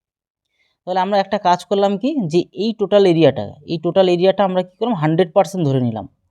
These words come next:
তার মানে শিক্ষার্থী এই টোটাল পরিমাণটা, এবার তার মধ্যে আশি পার্সেন্ট ইংরাজিতে, তাহলে তার মধ্যে যদি আশি পার্সেন্ট ইংরাজিতে করতে চাই, তাহলে একটা কাজ করেই নিতে পারি, যে ধরে নাও, ওয়ান সেকেন্ড,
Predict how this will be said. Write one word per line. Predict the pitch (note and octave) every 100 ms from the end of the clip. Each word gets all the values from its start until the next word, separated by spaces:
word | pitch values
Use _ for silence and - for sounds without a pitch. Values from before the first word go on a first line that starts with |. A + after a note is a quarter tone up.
| _ _ _
তার | -
মানে | G3+
শিক্ষার্থী | - G3 _ A#3+ G#3 G#3+ G3+ _
এই | F3+ A3 A3 _
টোটাল | G4+ A#3 A3+
পরিমাণটা, | A3+ F#3 F3 C#3 A#2 F2+ _ _ _ _ _
এবার | G#3+ C4 -
তার | F3 E3 A#3+
মধ্যে | C4 C4 F3+ E3 G3+ _
আশি | C#3+ E3 A3+
পার্সেন্ট | G#3 A#3 A3+ B3+ A#3+ _ _
ইংরাজিতে, | G#3+ A3+ G#3 D3+ B2 C3 - _ _ _ _ _ _
তাহলে | G#3+ G#3
তার | F#3+ F3
মধ্যে | G3 G3+ G#3
যদি | G#3+
আশি | G3 D3+ F3+
পার্সেন্ট | F3+ F3+ G3+ F3+
ইংরাজিতে | D#3+ D#3+ D#3+ E3
করতে | D#3+ D#3 D3 C#3
চাই, | F3+ F#3 A2 -
তাহলে | D3+ E3
একটা | E3
কাজ | E3 C#3+ D3+
করেই | - F3+ G#3
নিতে | G3 G3+
পারি, | F#3+ G3 _ _ _ _ _ _
যে | E3
ধরে | D3+ G3+
নাও, | F#3 E3+ -
ওয়ান | C#3 D#3+
সেকেন্ড, | E3+ D#3+ F#3